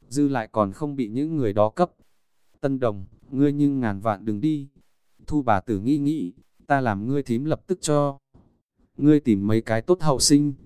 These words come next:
gả qua đi. Nói xong lời này thời điểm lại cảm thấy không được, y theo Tống Tân Đồng tính tình, sẽ không như vậy tùy tiện.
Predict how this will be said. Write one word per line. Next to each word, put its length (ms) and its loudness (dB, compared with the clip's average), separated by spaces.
gả 140 2
qua 220 0
đi. 360 2
Nói 260 0
xong 220 2
lời 220 4
này 200 2
thời 180 0
điểm 180 4
lại 180 -2
cảm 240 -2
thấy 200 4
không 220 -2
được, 260 2
y 140 8
theo 220 4
Tống 200 0
Tân 220 2
Đồng 180 0
tính 200 0
tình, 300 0
sẽ 180 -2
không 260 -2
như 120 10
vậy 280 6
tùy 200 2
tiện. 180 2